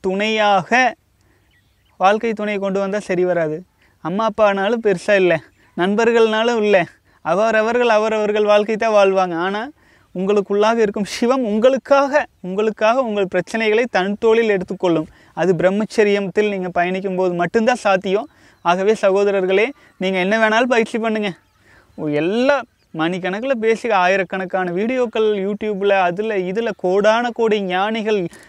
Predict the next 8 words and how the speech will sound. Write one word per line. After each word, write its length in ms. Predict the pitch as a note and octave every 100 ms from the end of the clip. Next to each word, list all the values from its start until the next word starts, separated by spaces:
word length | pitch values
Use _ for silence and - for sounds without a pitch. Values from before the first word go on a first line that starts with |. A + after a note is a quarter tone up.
| _ -
பல 300 | E3 G3+ A#3
மதங்கள், 560 | G3 G3 A#3+ A#3+ A#3 F#3+ _ _
எல்லாத்துலேயும் 960 | E3 D#3 G3 A#3+ C4 B3+ A#3 - A#3+ C4+
நீங்க 200 | C#4+ A#3 G#3
போங்க 340 | G#3 G#3+ A#3+
வாங்க, 300 | G#3 F#3+ F#3+ F3+
நான் 140 | E3
எதுவுமே 280 | E3 F3